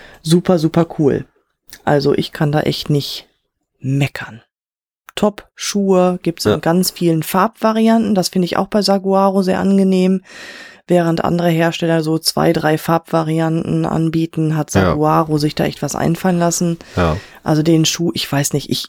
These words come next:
Speaker 1: ich lüg euch jetzt mal an und sage bestimmt zehn Farbvarianten.
Speaker 2: Ist bei, also wir werden sicherlich noch mal eine, eine Sonderfolge Saguaro machen, weil da hatten wir uns ja mal so
Speaker 1: Mhm.
Speaker 2: drüber unterhalten.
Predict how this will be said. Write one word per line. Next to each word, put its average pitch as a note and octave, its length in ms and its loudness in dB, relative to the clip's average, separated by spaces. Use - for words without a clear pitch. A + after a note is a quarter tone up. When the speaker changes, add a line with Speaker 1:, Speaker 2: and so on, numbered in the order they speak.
Speaker 1:
ich F3 460 0
lüg A3 300 2
euch F#3 220 2
jetzt G3+ 220 -2
mal F3 140 2
an E3 120 2
und E3+ 160 2
sage D#3+ 380 2
bestimmt E3+ 600 -2
zehn D#3+ 360 -4
Farbvarianten. A#2 1120 -10
Speaker 2:
Ist - 280 0
bei, G#2+ 460 4
also G#2 260 2
wir F2+ 220 0
werden A2+ 280 2
sicherlich A#2 440 -2
noch A2 140 0
mal G#2+ 200 0
eine, F#2+ 440 0
eine E2+ 400 0
Sonderfolge F#2 680 0
Saguaro E2+ 580 0
machen, E2 480 0
weil D#2 160 -4
da - 80 -4
hatten - 160 -8
wir D#2 80 -4
uns D#2+ 140 -6
ja E2+ 80 -2
mal D#2 160 -2
so - 80 2
Speaker 1:
Mhm. C2 60 0
Speaker 2:
drüber D#2 180 -2
unterhalten. E2 640 -6